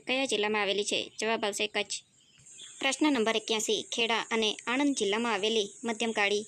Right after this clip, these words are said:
રેતાળ કાપની જમીન કયા નામે ઓળખાય છે? જવાબ આવશે બેસર જમીન. પ્રશ્ન નંબર બ્યાસી, માટીનું વધુ પ્રમાણ અને ચૂનાનું ઓછું પ્રમાણ ધરાવતી પ્રકારની જમીન કયા જિલ્લામાં આવેલી છે? જવાબ આવશે ખેડા, આણંદ અને મહેસાણામાં.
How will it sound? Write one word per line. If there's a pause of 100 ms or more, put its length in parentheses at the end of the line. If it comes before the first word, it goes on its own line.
રેતાળ
કાપની
જમીન
કયા
નામે
ઓળખાય
છે? (200)
જવાબ
આવશે
બેસર
જમીન. (840)
પ્રશ્ન
નંબર
બ્યાસી, (100)
માટીનું
વધુ
પ્રમાણ
અને (160)
ચૂનાનું
ઓછું
પ્રમાણ
ધરાવતી (160)
પ્રકારની
જમીન (140)
કયા
જિલ્લામાં
આવેલી
છે? (460)
જવાબ
આવશે
ખેડા, (340)
આણંદ (140)
અને (220)
મહેસાણામાં.